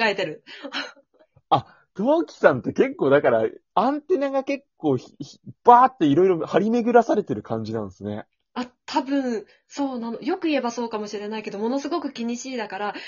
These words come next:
Speaker 1: 一時間気を使うのが限界。
Speaker 2: <laughs> いや、いや、すげえな。そっか。じゃあ収録が結構性に合ってるって感じなんですね。
Speaker 1: あ、そうそうそう。す-、す-、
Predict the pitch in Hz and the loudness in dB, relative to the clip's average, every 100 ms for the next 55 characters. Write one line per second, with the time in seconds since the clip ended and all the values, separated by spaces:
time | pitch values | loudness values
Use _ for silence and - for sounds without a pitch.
0 | - 233 247 277 302 262 233 214 - _ | -12 -10 -6 -6 -4 -4 -2 -4 -8 _
1 | - 254 247 247 - 254 240 185 170 165 | -6 -2 0 -2 -4 -2 -2 -2 -4 -6
2 | 160 143 - _ _ _ _ _ - 1077 | -8 -10 -10 _ _ _ _ _ -10 4
3 | - - 679 659 605 494 587 - 587 587 | 4 8 8 8 2 4 2 2 2 4
4 | 466 143 117 151 - - _ _ _ _ | 6 6 4 -2 -12 -20 _ _ _ _
5 | _ _ - - _ - - 453 - - | _ _ -14 -14 _ -16 -4 -2 2 4
6 | 127 - 190 294 403 539 302 120 101 - | 4 2 6 8 10 8 8 2 -2 -10
7 | _ _ _ _ _ _ - 233 269 _ | _ _ _ _ _ _ -8 -6 -8 _
8 | - 139 107 104 104 - _ 180 214 269 | -6 -2 0 0 -2 -10 _ -2 2 2
9 | - 254 269 254 262 269 285 277 156 - | 2 -2 -2 0 2 2 0 -2 -2 2
10 | 180 220 233 247 - 123 92 139 117 113 | 2 2 -2 -2 0 0 -2 -8 -6 -6
11 | 120 110 98 98 - 240 269 302 277 247 | -6 -8 -10 -12 -10 -8 -4 -2 -2 -4
12 | 247 233 226 190 - 208 - 285 294 240 | -8 -8 -10 -10 -10 -14 -8 -6 -6 -6